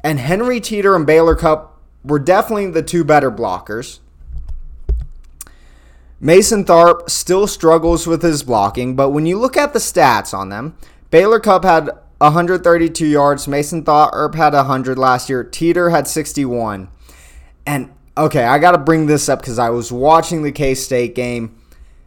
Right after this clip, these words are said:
There was one play on a third down where you threw it in the end zone. It was to Henry Teeter, and it was like,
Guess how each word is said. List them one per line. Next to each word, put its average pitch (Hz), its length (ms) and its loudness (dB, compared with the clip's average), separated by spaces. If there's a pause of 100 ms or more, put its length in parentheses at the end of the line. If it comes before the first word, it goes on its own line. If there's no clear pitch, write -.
(260)
There 156 160 2
was 156 240 0
one 170 260 -2
play 156 300 2
on 143 160 2
a - 60 -6
third 160 480 0
down 117 420 -2
where 117 120 -2
you 110 120 -4
threw 147 320 2
it 175 80 2
in 170 140 2
the 160 80 0
end 139 300 -2
zone. 120 500 -4 (960)
It 147 120 -2
was 139 240 -2
to 123 260 -4 (560)
Henry 170 460 -2
Teeter, 143 440 0
and 139 200 -6
it 135 40 -4
was 127 140 -6
like, 131 240 -6